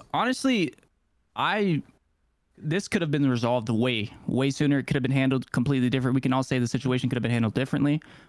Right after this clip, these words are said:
but, I mean, we all learn from things like this in life, and we can't, we're not always gonna do the exact right thing every single time in life. So, you know, it took me a while. My ego was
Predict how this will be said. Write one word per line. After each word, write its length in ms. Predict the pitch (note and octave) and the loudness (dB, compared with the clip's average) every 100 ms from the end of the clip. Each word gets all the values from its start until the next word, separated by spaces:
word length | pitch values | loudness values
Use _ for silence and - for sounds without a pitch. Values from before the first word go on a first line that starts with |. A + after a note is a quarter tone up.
| - | -6
but, 160 | B2 | -2
I 60 | B2 | 0
mean, 220 | B2 A#2 | 2 2
we 120 | A#2+ | 2
all 180 | B2 A#2+ | 2 0
learn 300 | A#2+ B2+ B2+ | 2 2 2
from 180 | A#2+ A#2 | 0 0
things 220 | B2 A#2+ | 0 0
like 140 | A2+ A2 | -2 -2
this 160 | A#2+ | -2
in 80 | A2+ | 0
life, 320 | A2 C#3+ - - - | 0 -2 -6 -20 -10
and 80 | A2+ | -6
we 60 | |
can't, 180 | A#2 A2+ | -2 0
we're 80 | B2 | 0
not 220 | C#3+ C#3 | 0 0
always 360 | C3 D3 D3 C#3 | 0 0 0 0
gonna 160 | C3+ A#2+ | 0 0
do 200 | B2+ A2+ | 0 0
the 100 | A2 | -2
exact 380 | B2 A#2+ A#2+ | 0 -2 -2
right 240 | A2 A2+ - | -2 -2 -2
thing 280 | A2 G2+ A#2+ - | -2 -2 -2 -6
every 280 | A#2 A#2 A2+ | -4 -2 -2
single 260 | A#2+ A2+ | 0 -2
time 220 | G#2 A2 G2 | -2 0 0
in 60 | |
life. 280 | G2 F2+ - - - _ _ _ | 0 -2 -6 -20 -20 _ _ _
So, 80 | B2+ | -2
you 120 | B2 | 0
know, 60 | B2+ | 0
it 100 | B2+ | 0
took 200 | F3 E3 | -2 0
me 80 | C#3 | 0
a 60 | |
while. 300 | B2 A#2+ C3 D#3+ | 2 0 -2 -4
My 160 | - A#2+ | -2 0
ego 340 | C3 C#3 C3+ | 0 0 2
was 320 | B2 A#2+ A#2 | 2 0 -2